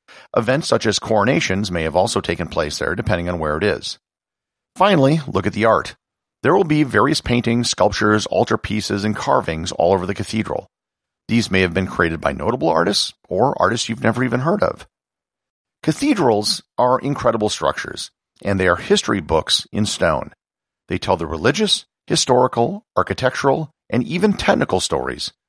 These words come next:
of the cities where they were located. Executive producer of Everything Everywhere Daily is James Makala. The associate producer is Thor Thompson.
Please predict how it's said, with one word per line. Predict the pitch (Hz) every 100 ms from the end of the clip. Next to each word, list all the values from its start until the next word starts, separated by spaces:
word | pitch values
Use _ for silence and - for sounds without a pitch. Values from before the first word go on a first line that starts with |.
| _ -
of | 76
the | -
cities | - 127 127 123
where | 92 104
they | 104
were | 101 104
located. | 78 - - - - _ _ _ _ _ _ _ - - - - - - - - - - - - - - - - - - - - - - - - - - - - - _ _ - 131
Executive | 107 226 285 320
producer | - 156 - 82
of | 76
Everything | 117 160 165 175
Everywhere | 170 175 180
Daily | 170 107 82 76 - _
is | - -
James | 95 92 -
Makala. | 85 78 64 57 - _ _ _ _ -
The |
associate | 113 208 226 -
producer | - 101 101 160 175 _
is | - -
Thor | - 104 202
Thompson. | 92 76 - 67